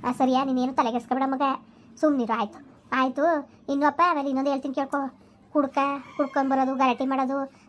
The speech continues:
ನೀನು ಹಂಗೆ ಮಾಡಿದೆ, ನೀನು ಹಿಂಗೆ ಓಡೋದೆ ಅಂತ ಯಾವು ಇವು ಯಾವ ಸುದ್ದಿನೂ ಎತ್ಬೇಡ ಕಣ್ ಮಗನೇ. ಅವಳು ನೊಂದಿ ಬೆಂದ್ಬಿಟ್ಟವಳೆ, ಹೋಗಿ ತಪ್ಪಿಗೆ ಅವಳು ಶಿಕ್ಷೆ ಅನ್ಭವಿಸ್ಕೊಂಡೇ ಬಂದವಳೆ, ಆಯ್ತಾ?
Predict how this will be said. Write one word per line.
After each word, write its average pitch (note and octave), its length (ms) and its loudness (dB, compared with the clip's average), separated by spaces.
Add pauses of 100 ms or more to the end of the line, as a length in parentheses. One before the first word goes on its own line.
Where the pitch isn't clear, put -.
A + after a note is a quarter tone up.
ನೀನು C4+ 180 0
ಹಂಗೆ B3+ 140 2
ಮಾಡಿದೆ, C4+ 260 0
ನೀನು C4+ 120 0
ಹಿಂಗೆ C4 160 0
ಓಡೋದೆ C4 320 0
ಅಂತ C4+ 180 0
ಯಾವು C4+ 320 0
ಇವು C4+ 220 -2
ಯಾವ B3 260 0
ಸುದ್ದಿನೂ B3+ 300 -2
ಎತ್ಬೇಡ A#3+ 260 -4
ಕಣ್ A3 120 -4
ಮಗನೇ. G#3 160 -6 (380)
ಅವಳು C4 220 4
ನೊಂದಿ C#4 280 -2
ಬೆಂದ್ಬಿಟ್ಟವಳೆ, B3+ 460 0
ಹೋಗಿ C4 260 0
ತಪ್ಪಿಗೆ C4+ 300 0
ಅವಳು C#4 180 2
ಶಿಕ್ಷೆ C#4+ 240 -4
ಅನ್ಭವಿಸ್ಕೊಂಡೇ C4 440 -2
ಬಂದವಳೆ, C4 280 2 (580)
ಆಯ್ತಾ? C4+ 400 -4